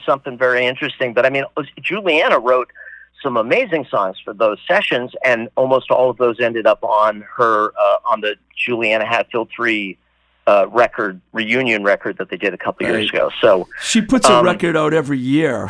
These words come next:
Speaker 2: <laughs> I mean,
Speaker 1: yeah,
Speaker 2: she's
Speaker 1: she's
Speaker 2: un-,
Speaker 1: awesome like that.
Speaker 2: unbelievable,
Speaker 1: She's
Speaker 2: unbelievable, man.
Speaker 1: No, I mean, it's so, so talented and, and very thoughtful about how to, you know, pre-fund something and get it so that it's actually gonna come out. And, and again, she has a great fan base and she takes care of them.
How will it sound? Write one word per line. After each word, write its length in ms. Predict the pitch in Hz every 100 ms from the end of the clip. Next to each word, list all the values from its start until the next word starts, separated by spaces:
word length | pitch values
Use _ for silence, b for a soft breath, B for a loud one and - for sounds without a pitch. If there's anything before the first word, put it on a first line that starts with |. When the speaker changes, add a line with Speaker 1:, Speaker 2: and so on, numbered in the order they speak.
| -
Speaker 2:
<laughs> 100 | 659
I 80 | 269
mean, 200 | 262 226 233 185 185
Speaker 1:
yeah, 320 | 220 208 -
Speaker 2:
she's 220 | 226 220
Speaker 1:
she's 60 | 185
Speaker 2:
un-, 60 | 170
Speaker 1:
awesome 340 | 165 175 160
like 140 | 156 147
that. 60 | 175
Speaker 2:
unbelievable, 420 | 196 147 107 98
Speaker 1:
She's 100 | 101
Speaker 2:
unbelievable, 760 | 110 127 113 123 131 110 110 90
man. 180 | 90
Speaker 1:
No, 120 | 170 175
I 60 |
mean, 180 | 165 165
it's 100 | 151 -
so, 180 | 190 190 -
so 140 | 180
talented 540 | 175 175 156 165 170 127
and, 240 | 117 131
and 240 | 135 131 123
very 500 | 135 143 135 127 - _ - -
thoughtful 480 | 127 127 - 117
about 240 | 110 110 107
how 340 | - 120 117 113 -
to, 320 | 113 110 104 _ _ _ _
you 120 | - 113
know, 220 | 101 95 - -
pre-fund 720 | 131 123 107 - 123 120 117 -
something 440 | 117 - 120 107
and 160 | 92 95
get 200 | 117 113
it 180 | 113 - _ -
so 120 | 127
that 120 | 113
it's 140 | 107 131
actually 300 | 104 - 113
gonna 180 | 107 98
come 220 | - 101
out. 280 | 101 104 -
And, 260 | 107 101 92
and 240 | 113 101 98 -
again, 280 | 117 107 98
she 200 | - 107
has 140 | 117 -
a 40 |
great 240 | 110 113 -
fan 200 | 104 110
base 220 | 107 104 -
and 100 | 98
she 120 | 104
takes 240 | 113 104 -
care 260 | 117 113
of 80 | 107
them. 160 | 95